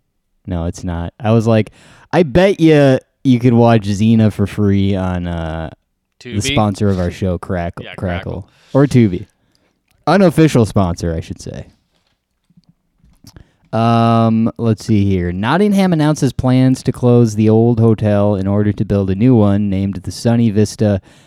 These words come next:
Speaker 1: Mega Nottingham, and appoints the snotty Kendall Duncan as its future manager, simply because he is dating Nottingham's daughter,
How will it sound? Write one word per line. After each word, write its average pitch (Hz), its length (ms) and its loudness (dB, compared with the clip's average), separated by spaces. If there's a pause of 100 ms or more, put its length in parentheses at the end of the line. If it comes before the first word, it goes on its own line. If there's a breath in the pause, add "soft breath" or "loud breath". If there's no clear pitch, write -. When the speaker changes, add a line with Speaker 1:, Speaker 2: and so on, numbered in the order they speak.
(160 soft breath)
Speaker 1:
Mega 139 320 2
Nottingham, 87 760 -6 (460 soft breath)
and 107 100 -4
appoints 143 640 -2
the 113 160 -2
snotty 165 600 -2
Kendall 180 460 0
Duncan 120 640 0
as 92 240 -4
its 90 160 -6
future 107 400 0
manager, 87 600 -6 (180)
simply 120 540 0
because 95 480 -4
he 87 100 -6
is 82 140 -8
dating 87 500 -8 (400 soft breath)
Nottingham's 98 600 -4
daughter, 87 540 -4